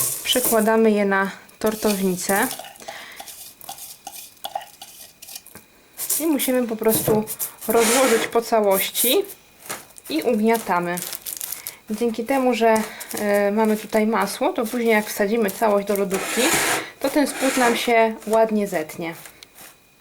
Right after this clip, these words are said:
No i teraz przechodzimy do dalszej części tworzenia ciasta. Na wierzchu naszego ciasta będą brzoskwinie.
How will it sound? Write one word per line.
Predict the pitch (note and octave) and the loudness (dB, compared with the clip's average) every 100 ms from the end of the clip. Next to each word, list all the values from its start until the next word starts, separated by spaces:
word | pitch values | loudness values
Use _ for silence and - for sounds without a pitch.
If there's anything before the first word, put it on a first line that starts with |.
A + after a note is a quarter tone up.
| - - - - - - | -20 -20 -20 -20 -14 -4
No | |
i | G#4 | -4
teraz | - A#3 G#3+ | 0 0 0
przechodzimy | - A3+ G#3+ G3+ G#3+ G#3+ F#3+ | -4 -6 -4 0 4 4 4
do | G3 F#3+ - - - - - - - - | 4 4 2 -2 -4 -8 -14 -16 -20 -2
dalszej | G#3+ A3 A3 G#3+ F#3+ | 2 4 2 -4 -4
części | - G3+ G3 - G3 | 0 0 -2 -6 -6
tworzenia | - - A3+ F3+ F#3+ | -4 -2 0 0 -2
ciasta. | G3 F3 F3 - F#3 F3+ - - - - - - - - - - _ _ - _ - - _ - | 0 -2 -2 -2 -2 0 -4 -8 -20 -20 -16 -12 -12 -12 -14 -18 _ _ -20 _ -20 -20 _ -2
Na | A3+ | 0
wierzchu | G#3 B3 - | 2 -2 0
naszego | A3+ G#3 A3 G#3+ | 2 2 0 -2
ciasta | G#3+ G3 G3 B3+ | 0 0 2 0
będą | G#3+ G3 G3 | 2 2 0
brzoskwinie. | F#3 F#3+ - F#3+ F3+ G3 | -2 -6 -6 -6 -4 -2